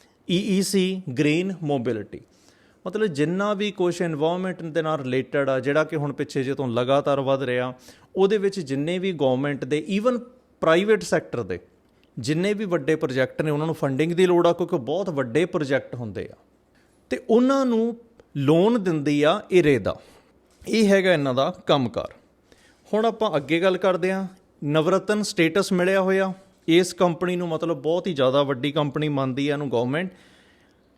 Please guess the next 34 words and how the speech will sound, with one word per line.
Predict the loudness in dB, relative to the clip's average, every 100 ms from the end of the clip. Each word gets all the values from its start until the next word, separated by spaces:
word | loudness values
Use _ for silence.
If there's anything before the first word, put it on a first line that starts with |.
| _ 4
ਇੰਡੀਆ | 4 6 6 4
ਦੀ | 2 0 -2 -6 _ _ _ 0
ਇਸ | 0 0 -2
ਸੈਕਟਰ | 0 -2 0 0 0
ਦੀ | 2 -2 -2
ਸਭ | -4 -2 -2
ਤੋਂ | 0 2
ਵੱਡੀ | 4 2 0
ਕੰਪਨੀ | 0 -4 -4 -10 -12
ਆ, | -6
ਭਾਵੇਂ | -2 0 0
ਉਹ |
ਪ੍ਰਾਈਵੇਟ | -2 2 2 4 2 0
ਹੋਵੇ | -2 -2 -2 -2
ਤੇ | -4
ਚਾਹੇ | 0 0 2 2
ਹੋਵੇ | 2 2 0
ਉਹ | 0 -2
ਸਰਕਾਰੀ, | -2 -2 0 0 0 0 -4
ਸਭ | -4
ਤੋਂ | -2 -2 0
ਵੱਡੀ | 0 -2 -2
ਕੰਪਨੀ | -2 -2 -2 -4
ਆ। | -6 -10 _ _ _ _ _ -2
ਪਿਛਲੇ | -2 2 2
ਪੰਜ | 4 2 2 2
ਸਾਲਾਂ | 4 4 4 2
ਦੇ | 0
ਵਿੱਚ | 0 -4
ਪ੍ਰੋਫਿਟ | 0 4 4 4 0 0
ਕਿੰਨਾ | 0 2 2 0 -6
ਵੱਧ | 2 4 4
ਰਿਹਾ | 4 4
ਲਗਾਤਾਰ? | 4 2 4 2